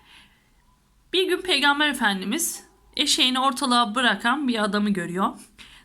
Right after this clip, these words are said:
Daha sonra da diyor ki, "Neden eşeğini ortada bırakıyorsun?" Deve şeklinde geçen de var. Ee, diyor ki, "Ben Allah'a tevekkül ettim." Sonra da diyor ki Peygamber Efendimiz, "Sen eşeğini bağla,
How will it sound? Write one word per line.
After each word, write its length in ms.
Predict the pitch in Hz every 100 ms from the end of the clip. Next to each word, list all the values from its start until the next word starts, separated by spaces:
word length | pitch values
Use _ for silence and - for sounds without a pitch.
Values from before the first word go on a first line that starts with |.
| -
Daha 200 | 294 370
sonra 360 | 381 269 208 190
da 260 | 208 302 - _ _ _ _ _ _ - 190
diyor 220 | 359 -
ki, 200 | 220 165 - -
"Neden 240 | 226 220 370
eşeğini 340 | 359 254 214
ortada 380 | 190 185 185 170
bırakıyorsun?" 480 | 170 185 180 294 247
Deve 200 | 277 285
şeklinde 380 | 277 254 254
geçen 420 | 254 240 254 226 180
de 100 | 156
var. 240 | 226 - - - - - - - - -
Ee, 480 | 208 202 202 196 185 196
diyor 200 | 349 440
ki, 140 | 247
"Ben 300 | 233 269 254 - - -
Allah'a 360 | 233 247 269
tevekkül 460 | 285 254 233 240 240
ettim." 420 | 196 185 247 330 - - - -
Sonra 280 | - 254
da 100 | 269
diyor 180 | 269 453
ki 180 | - 220
Peygamber 400 | 202 185 180 180
Efendimiz, 520 | 180 190 196 180 - - - -
"Sen 380 | - 269 247 202
eşeğini 560 | 214 196 220 185 180 175
bağla, 400 | 247 302 320